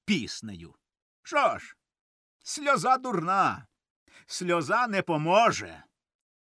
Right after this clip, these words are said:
А ввечері, коли повз них промиготіла темна дівоча постать, і Василь зараз же побіг за нею, дядько Софрон тільки повернувся на другий бік і пробурмотів:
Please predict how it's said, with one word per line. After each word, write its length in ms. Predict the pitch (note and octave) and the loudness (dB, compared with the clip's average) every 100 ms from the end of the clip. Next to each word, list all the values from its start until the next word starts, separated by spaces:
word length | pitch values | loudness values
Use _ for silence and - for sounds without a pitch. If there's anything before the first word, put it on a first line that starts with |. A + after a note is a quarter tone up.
| _ _ _ _ _ _ _ _ _ - | _ _ _ _ _ _ _ _ _ -8
А 140 | A2+ | -6
ввечері, 520 | C3 A3 A3 E3+ C#3 | -4 -4 -4 -4 -6
коли 240 | - B2 A#2 | -6 -8 -6
повз 360 | B2+ B2 F2+ | -6 -8 -8
них 240 | B2 A#2+ - | -8 -8 -8
промиготіла 760 | A2 A#2 A2+ B2 - A#2 A2+ | -8 -6 -6 -8 -8 -6 -6
темна 380 | - A#2 G#2+ A2 | -6 -6 -6 -6
дівоча 400 | A2 A2 - G#2 | -6 -8 -8 -12
постать, 760 | - B2 G#2+ - F#2+ F2 - _ - | -6 -6 -6 -12 -18 -20 -20 _ -20
і 100 | A2 | -10
Василь 300 | A#2 C3 D#3 | -8 -4 -4
зараз 400 | B2+ C#3+ D#3+ C#3 | -2 2 2 0
же 140 | A2 C3 | -4 -6
побіг 400 | C3 A#2 C3 G#2+ | -6 -6 -6 -6
за 160 | F#2+ | -6
нею, 500 | B2 G#3+ G#3 G3 F#3 - _ _ _ - | -4 -4 -4 -6 -8 -10 _ _ _ -8
дядько 480 | A#2 A3 - F#3+ | 0 0 0 -8
Софрон 500 | F3+ F3 D#3+ E3+ E3 | -4 -4 -2 -2 -2
тільки 360 | - D3 B2 C3+ | -2 -4 -4 -6
повернувся 680 | B2 B2+ B2 B2+ B2 G#2+ A2+ | -4 -6 -4 -6 -8 -6 -6
на 140 | A2+ | -6
другий 400 | G#2 A2+ G#2 G2+ | -6 -4 -4 -4
бік 340 | G2+ A3+ F#3+ E3+ | -6 -8 -8 -6
і 80 | |
пробурмотів: 960 | D3+ C#3 B2 B2+ B2+ A#2 - F3+ E2+ D#2+ | -6 -4 -4 -4 -6 -8 -8 -14 -14 -18